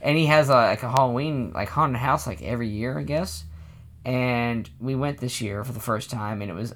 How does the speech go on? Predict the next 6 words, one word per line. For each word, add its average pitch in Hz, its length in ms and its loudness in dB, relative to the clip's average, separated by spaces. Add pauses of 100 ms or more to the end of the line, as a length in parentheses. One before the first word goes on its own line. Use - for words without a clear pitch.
amazing. 95 800 -6 (440)
It 98 200 -4
was 113 340 -6 (540)
super 165 340 2
spooky, 143 680 0 (380)
and, 113 720 2